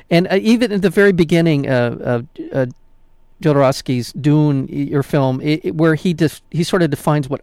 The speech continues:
art is to him and what, you know, the creation of art means, uh, I thought was a terrific way to f-, open this film. And, uh, t-, w-, I, I don't have it written s-, for word for word, but it's, it's about the creative pro-, about being creative. It, it's, oh,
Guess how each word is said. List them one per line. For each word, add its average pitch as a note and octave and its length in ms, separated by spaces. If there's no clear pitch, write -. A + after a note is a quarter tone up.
art C3+ 220
is D3 220
to D3 100
him C#3 280
and A2+ 160
what, A#2+ 180
you C3 120
know, A2 120
the A2 120
creation C3 520
of A2+ 80
art A2+ 180
means, C3+ 580
uh, B2 160
I B2+ 120
thought C3+ 180
was C3+ 140
a A#2 100
terrific C3 400
way B2+ 200
to A2+ 60
f-, - 160
open C3 360
this A2 180
film. A2 420
And, A2 460
uh, G#2+ 240
t-, - 80
w-, F#3+ 280
I, - 80
I D#3 40
don't F#3 320
have G3 140
it E3 100
written E3 360
s-, - 240
for - 180
word D#3+ 200
for C#3 160
word, C3 200
but B2 140
it's, - 400
it's E3 100
about F3+ 200
the E3 80
creative D#3 400
pro-, C#3+ 220
about C#3 380
being D3 180
creative. A#2+ 680
It, C3+ 180
it's, C3 360
oh, A#2+ 180